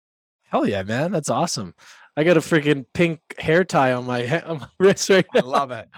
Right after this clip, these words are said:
Speaker 1: I'm gonna
Speaker 2: I
Speaker 1: rip it
Speaker 2: love
Speaker 1: off
Speaker 2: it.
Speaker 1: right
Speaker 2: I'll
Speaker 1: now
Speaker 2: t-,
Speaker 1: and put it on.
Speaker 2: I'll tell you the, I'll tell you the pink story on another podcast. We'll open that loop for everybody.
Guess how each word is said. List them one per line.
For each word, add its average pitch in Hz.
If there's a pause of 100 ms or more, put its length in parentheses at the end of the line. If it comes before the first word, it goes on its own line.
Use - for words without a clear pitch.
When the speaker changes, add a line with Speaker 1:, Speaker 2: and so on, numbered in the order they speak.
Speaker 1:
I'm 165
gonna 165
Speaker 2:
I 123
Speaker 1:
rip 165
it -
Speaker 2:
love 131
Speaker 1:
off 175
Speaker 2:
it. 185
Speaker 1:
right 175
Speaker 2:
I'll 160
Speaker 1:
now 180
Speaker 2:
t-, 170
Speaker 1:
and 160
put 175
it 165
on. 180
Speaker 2:
I'll 151
tell 170
you 175
the, 160
I'll 147
tell 165
you 170
the 156
pink 147
story 135
on 123
another 120
podcast. 113
We'll 135
open 131
that 113
loop 113
for 117
everybody. 110